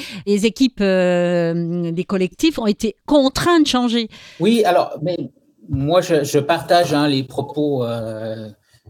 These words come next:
Speaker 2: tenus. Euh, j-, j'irais même plus loin en disant que finalement, euh, on retrouve, et ce qui s'est passé avec la crise, hein, c'est, on retrouve cette tension entre autonomie qu'on, qu'on souhaite, euh,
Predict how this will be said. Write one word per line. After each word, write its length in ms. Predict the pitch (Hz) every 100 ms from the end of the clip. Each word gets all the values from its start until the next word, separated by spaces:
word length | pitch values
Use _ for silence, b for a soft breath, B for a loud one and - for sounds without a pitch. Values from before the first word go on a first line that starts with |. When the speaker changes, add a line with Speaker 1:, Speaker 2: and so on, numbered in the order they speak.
| _
Speaker 2:
tenus. 360 | 143 143 170 220 247 247 B B _
Euh, 460 | 156 147 143 131 127
j-, 220 | 143 131 -
j'irais 460 | 143 - 170 170 170
même 600 | 165 165 156 147 139 - - _ _ _ 131 127 - _ _ _
plus 100 | 185
loin 440 | 180 196 220 226 226
en 160 | 170 165
disant 380 | 170 165 190 185
que 280 | 165 156
finalement, 840 | 147 - 180 170 160 165 208 226 220 B B B
euh, 280 | 151 147 147
on 160 | 175 175
retrouve, 840 | 185 214 214 - 359 165 127 113
et 80 | 139
ce 100 | 139
qui 100 | -
s'est 140 | 165 160
passé 300 | 151 147 165
avec 200 | 147 147
la 120 | 143
crise, 400 | 139 208 208 139
hein, 140 | 160
c'est, 240 | 170 156 b b b -
on 160 | 165
retrouve 360 | 165 170 - 214
cette 280 | - 165 -
tension 440 | 196 196 - 202
entre 460 | 185 143 135 131 -
autonomie 680 | 147 151 139 156 247 214 120 _ _
qu'on, 420 | 151 147 135 135 131
qu'on 180 | 139 131
souhaite, 720 | - 196 190 165 156 - -
euh, 360 | 120 107 107